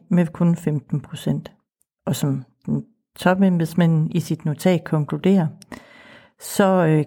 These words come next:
kan tjenestemandsansættelse opleves ufleksibel og gammeldags, til trods for, at det så var den billigste ansættelsesform. Så lige for at opsummere,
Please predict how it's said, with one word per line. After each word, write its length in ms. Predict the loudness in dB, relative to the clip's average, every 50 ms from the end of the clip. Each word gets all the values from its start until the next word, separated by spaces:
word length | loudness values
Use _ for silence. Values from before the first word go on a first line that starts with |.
| -4
kan 220 | -4 -2 -2 -2 0
tjenestemandsansættelse 1500 | 0 2 2 2 2 2 2 2 2 2 2 2 0 -2 -4 -2 0 0 0 2 2 0 0 0 -2 -2 -2 -2 -2 -2 -4 -4 -2
opleves 520 | -2 -2 0 2 0 2 2 0 -4 0 0
ufleksibel 720 | 0 0 2 0 -2 -2 0 0 0 0 0 0 -2 -2
og 120 | -2 -2
gammeldags, 680 | 0 0 2 2 2 2 2 2 0 0 -4 -8 -10 -14 -18 _ _ _ _
til 140 | -4 -4 -2
trods 320 | 0 2 2 0 0 0
for, 260 | 0 0 0 0 -2 -8 -18 _ _ _ _ _ _ _
at 160 | -4 -4 -2 -2
det 100 | -2 0
så 180 | 2 2 2
var 120 | 2 2 2
den 180 | 2 0 0
billigste 560 | 0 0 0 2 2 2 0 0 0 -2 -2 -2 -4 -2
ansættelsesform. 920 | 0 0 0 2 0 0 0 0 -2 -2 -4 -6 -4 -4 -2 -2 -2 -2 -6 -10 _ _ _ _ _ _ _ _ _ _ -20 _ _ _ _ _ _ _ _ _ _ _ _ _ _ _ _ _ _ _ -10
Så 160 | 0 2 2
lige 180 | 4 4 2
for 100 | 2 0
at 100 | -2 0
opsummere, 640 | 0 0 -2 -2 -4 -4 -4 -2 -2 -2 -2 -4 -6